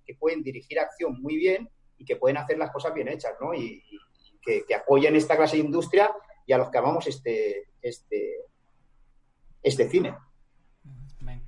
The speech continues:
Speaker 2: me encanta que, que queramos hablar de ti y tú no pares de mencionar a toda la gente a la que le estás agradecida, porque es de bien nacidos ser agradecidos. Mira, por aquí
Speaker 1: Sí,
Speaker 2: está
Speaker 1: yo
Speaker 2: por el chat,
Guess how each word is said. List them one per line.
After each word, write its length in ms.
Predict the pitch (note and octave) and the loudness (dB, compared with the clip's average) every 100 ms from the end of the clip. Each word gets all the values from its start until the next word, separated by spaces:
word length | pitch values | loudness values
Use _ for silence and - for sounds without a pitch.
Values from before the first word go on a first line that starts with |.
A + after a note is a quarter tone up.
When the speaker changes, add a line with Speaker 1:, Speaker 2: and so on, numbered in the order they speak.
| - - - - D#3+ | -16 -18 -20 -20 -14
Speaker 2:
me 100 | D3 | -10
encanta 540 | C#3+ G3 G#3 A#3 A#3+ | -6 -4 -2 -2 -4
que, 800 | G#3+ F#3+ F#3 F3 E3 D#3 D3+ - - - | -4 -6 -4 -4 -4 -6 -10 -18 -16 -6
que 600 | F3 E3 D#3+ D#3 D3+ - | -2 -2 -2 -4 -6 -4
queramos 340 | E3 F#3 G#3 | -2 0 0
hablar 240 | G#3 G3 F#3 | 2 2 2
de 100 | F3 | -2
ti 240 | A3 B3 | -4 -4
y 140 | - - | -6 -4
tú 140 | G3 | -2
no 140 | G3 F#3+ | -2 2
pares 400 | G3 G3+ F#3+ - - - | 2 2 -2 -10 -12 -8
de 180 | E3 E3 | -2 -2
mencionar 680 | E3 D3+ E3 F3 G#3+ A3+ - | -2 -4 -2 2 4 2 0
a 160 | E3 D#3+ | -2 -2
toda 160 | F3 | -2
la 100 | E3 | -2
gente 240 | F3 E3 F#3 | -2 -4 -4
a 40 | |
la 80 | E3 | -4
que 60 | D3 | -4
le 60 | |
estás 260 | C#3 D#3+ E3 | -6 -8 -6
agradecida, 540 | D3+ C#3 B2+ D3 B2+ | -6 -6 -8 -8 -8
porque 240 | C3 C#3 D3 | -10 -8 -6
es 120 | D#3+ | -4
de 140 | E3+ | -4
bien 200 | E3+ F3 | -4 -4
nacidos 580 | D#3+ D3+ F#3 G3+ G#3 - - - - - | -4 -4 -2 0 -2 -6 -18 -20 -18 -16
ser 300 | - - D#3+ | -10 -2 2
agradecidos. 800 | E3 D#3+ C3+ B2 C#3+ C3 A2+ - - - - - | 4 4 2 0 -2 0 0 -2 -6 -12 -14 -8
Mira, 200 | E3 D3+ | -4 -2
por 120 | D3+ | 2
aquí 120 | F3+ | 4
Speaker 1:
Sí, 60 | G3 | 6
Speaker 2:
está 180 | F3 G3+ | 8 8
Speaker 1:
yo 40 | |
Speaker 2:
por 120 | F#3+ | 10
el 100 | F3 E3 | 8 8
chat, 580 | G#3 G3 G3 F#3 - | 10 10 10 8 4